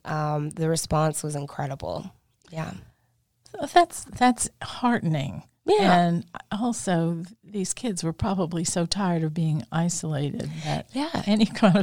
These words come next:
Speaker 2: social contact was really thrilling.
Speaker 1: I know. We,
Speaker 2: <laughs>
Speaker 1: yeah, we had a, we had a couple, um, of folks in our, in our more teen group. So we have, most of our sessions are seven to eleven-year-olds, but we had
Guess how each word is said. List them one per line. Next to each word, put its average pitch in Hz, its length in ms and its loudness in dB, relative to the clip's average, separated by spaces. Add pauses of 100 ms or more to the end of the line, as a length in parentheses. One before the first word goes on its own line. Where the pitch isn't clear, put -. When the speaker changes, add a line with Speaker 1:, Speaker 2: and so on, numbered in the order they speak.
(300)
Speaker 2:
social 233 200 2
contact 180 720 -2
was 208 240 0
really 180 260 2
thrilling. 180 720 2
Speaker 1:
I 226 60 2
know. 294 140 10
We, 233 160 2
Speaker 2:
<laughs> 233 60 2
Speaker 1:
yeah, 233 280 12
we 226 160 2
had 277 160 4
a, 220 240 4
we 220 160 -2
had 240 180 -2
a 226 60 0
couple, 196 540 0
um, 160 500 -2
of 160 420 2
folks 165 260 -4
in 170 100 -2
our, 160 140 0 (100)
in 160 100 -2
our 156 60 -2
more 151 140 -4
teen 196 480 2
group. 233 300 2
So 170 160 0
we 165 100 0
have, 156 460 -2 (220)
most 190 380 -2
of 165 60 -2
our 165 80 2
sessions 147 380 -2
are 139 60 -2
seven 143 340 -2
to 147 120 -4
eleven-year-olds, 139 600 -8
but - 220 -10
we 156 120 -6
had 143 440 -2